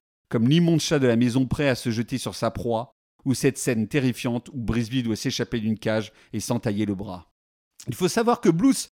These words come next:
débauchera pour la réalisation du film pas moins de treize artistes de chez Disney, provoquant des problèmes de production sur Rox et Rookie. Grâce à cette équipe, le résultat à l'écran est tout simplement stupéfiant,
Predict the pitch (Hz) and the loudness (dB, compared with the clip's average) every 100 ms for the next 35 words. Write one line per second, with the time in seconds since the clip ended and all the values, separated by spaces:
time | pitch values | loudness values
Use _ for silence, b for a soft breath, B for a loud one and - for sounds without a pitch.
0 | _ 151 214 269 294 - 269 214 196 185 | _ -2 0 2 0 0 -2 0 2 2
1 | 196 196 208 220 202 196 294 277 - 220 | 0 2 2 4 2 4 4 4 4 4
2 | 240 240 160 - 269 247 - 285 208 196 | 6 6 4 2 2 2 0 -6 0 2
3 | 220 196 196 196 117 - _ - 139 170 | 2 -2 0 4 4 2 _ -2 2 4
4 | 175 220 165 131 202 185 135 - 202 185 | 4 4 4 4 4 6 4 4 2 0
5 | - 247 - 156 208 - 202 196 - 147 | -2 -2 0 2 2 2 0 0 -2 -6
6 | - _ _ 123 110 117 123 123 143 - | -8 _ _ 0 2 2 0 0 -2 0
7 | 175 208 160 175 156 214 180 - 233 202 | 0 2 4 2 4 4 4 2 0 0
8 | - 214 - 196 - 139 147 - _ _ | 0 -2 0 2 4 2 2 -4 _ _
9 | _ - - - 139 147 _ _ _ 139 | _ -10 -8 -4 -4 -4 _ _ _ 8
10 | 127 156 - - 139 117 | 8 2 -12 -4 0 0